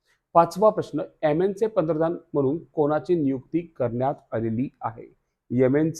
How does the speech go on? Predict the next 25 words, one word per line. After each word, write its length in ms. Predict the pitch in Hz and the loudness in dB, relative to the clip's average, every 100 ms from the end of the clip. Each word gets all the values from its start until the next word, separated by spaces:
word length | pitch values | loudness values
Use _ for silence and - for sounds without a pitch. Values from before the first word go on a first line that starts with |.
| 151 131 | -10 -4
देशाचे 500 | 120 120 120 - 180 | -4 -2 -4 -6 -8
पंतप्रधान, 520 | - 120 113 107 104 | -6 -6 -4 -8 -8
तो 180 | 131 131 | -10 -6
उत्तर 320 | 131 - 165 | -6 -2 -2
आहे 120 | 175 - _ _ _ | -4 -8 _ _ _
सलीम 460 | - 160 160 196 202 | -2 2 4 2 -2
सालेह 600 | - 156 143 160 156 165 | -4 -2 0 -2 -2 -4
बिन 480 | 135 143 156 139 123 | 0 0 0 -2 0
ब्रे-, 300 | 139 151 139 | 0 0 0
ब्रेंक, 300 | 139 123 113 - _ _ _ _ - | 2 2 -4 -14 _ _ _ _ -4
हे 60 | 131 | 0
त्यांचं 500 | 143 131 147 123 117 | 0 0 -2 0 2
नाव 260 | 139 160 | 2 2
आहे, 100 | 160 | -2
लक्षात 200 | 151 151 | -4 -6
ठेवा, 180 | 143 156 | -4 -2
येमेनचे 540 | 127 127 139 147 151 | 0 0 0 -2 -4
पंतप्रधान 560 | 160 139 123 120 151 175 | -6 -4 -4 0 -2 -2
झालेले 440 | 131 113 113 131 - _ - | -6 -4 -2 -2 -4 _ 0
आहे. 400 | 110 101 104 98 _ _ | 0 -2 -10 -14 _ _
ओके, 380 | 120 113 214 - _ _ _ _ - | -12 -6 -8 -8 _ _ _ _ -2
नेक्स्ट 560 | 156 160 165 185 - - | 4 6 6 4 0 -12
क्वेश्चन 360 | 123 - 127 170 - _ | -10 -10 -10 -10 -12 _
सहावा, 420 | - 160 147 117 - _ _ _ - | 4 6 6 0 -4 _ _ _ 0
नुकतीच 460 | 165 185 185 233 | 4 4 2 -4